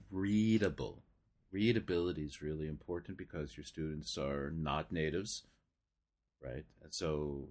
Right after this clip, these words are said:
trying to navigate, and that's, again, the biggest problem with Moodle, is it's hard for them to navigate because it's just the way the layout is set up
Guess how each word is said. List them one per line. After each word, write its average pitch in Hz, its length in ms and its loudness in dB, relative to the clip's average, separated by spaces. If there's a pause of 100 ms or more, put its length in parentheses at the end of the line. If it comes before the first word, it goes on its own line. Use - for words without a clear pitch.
(220)
trying 82 460 0
to 71 520 -2 (360)
navigate, 80 840 2
and 110 80 2
that's, 165 160 4
again, 110 220 2
the 85 80 -6
biggest 78 300 -2
problem 67 360 -4
with 65 220 -8
Moodle, 62 320 -4
is 64 120 -10
it's - 140 -6
hard 76 220 0
for 80 100 -10
them 69 240 -6
to 71 60 -10
navigate 73 480 -4
because 65 400 -12
it's - 140 -18
just - 340 -10
the 85 60 -8
way 78 240 0
the 71 120 -6
layout 73 440 2
is - 120 -8
set 58 160 -2
up 53 220 -8